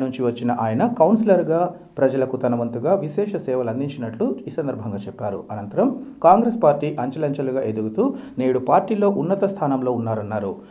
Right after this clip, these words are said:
అత్యంత సౌమ్యుడిగా ఉంటూ నిరంతరం పార్టీ కార్యక్రమాలలో చురుగ్గా పాల్గొంటూ అందరి అభిమానాన్ని పొందిన నజీర్ అహ్మద్ అష్టైశ్వర్యాలు, ఆయుర్వర్గాలతో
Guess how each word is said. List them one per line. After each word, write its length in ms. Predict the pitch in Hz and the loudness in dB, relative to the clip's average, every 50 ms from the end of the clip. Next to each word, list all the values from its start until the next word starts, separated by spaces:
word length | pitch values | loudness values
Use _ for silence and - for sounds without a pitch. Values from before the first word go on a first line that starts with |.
| - - - - 139 | -20 -8 -4 -2 -2
అత్యంత 320 | 139 - - 160 156 - 147 147 - | 0 2 0 0 0 0 -4 -2 0
సౌమ్యుడిగా 460 | 139 127 127 127 127 127 123 127 120 117 117 | 0 0 0 0 -2 0 0 0 0 0 0
ఉంటూ 200 | 117 117 175 226 254 208 147 | -2 0 2 2 2 2 2
నిరంతరం 460 | 160 180 208 220 220 220 220 220 220 220 139 | 2 2 2 2 2 2 2 2 2 2 2
పార్టీ 260 | 131 127 127 - 147 143 127 | 0 0 0 -2 -4 -2 0
కార్యక్రమాలలో 600 | 123 120 110 - 123 113 110 110 110 110 123 190 220 214 - | 0 0 0 -2 -2 -2 -2 0 0 0 0 -2 -2 -2 -2
చురుగ్గా 360 | 170 175 196 196 190 196 196 196 202 | 0 0 0 0 0 0 0 2 2
పాల్గొంటూ 420 | 131 120 123 117 113 113 113 151 175 175 165 113 | 0 0 0 -2 -4 -4 -2 -2 -4 -2 -2 -4
అందరి 240 | 120 131 135 135 127 - 113 | -2 -2 -2 -2 -2 -2 -4
అభిమానాన్ని 460 | 113 123 135 127 120 120 113 113 113 113 | -4 -4 -4 -4 -4 -2 -4 -4 -4 -4
పొందిన 260 | 113 110 110 110 110 107 101 104 | -4 -4 -4 -2 -4 -4 -6 -6
నజీర్ 280 | 101 101 110 113 107 104 | -6 -6 -4 -4 -4 -4
అహ్మద్ 280 | 110 110 156 214 - - - - - - - - | -2 0 0 0 0 -2 -6 -12 -14 -6 -2 0
అష్టైశ్వర్యాలు, 680 | 151 - - - 214 202 202 202 196 175 160 151 147 151 170 - 113 117 | 0 0 2 0 0 0 0 2 2 2 2 2 2 0 0 0 0 0
ఆయుర్వర్గాలతో 720 | 120 120 123 127 123 - - 120 120 117 113 113 117 | 0 0 0 -2 -2 -2 -4 -4 -2 -2 -2 0 0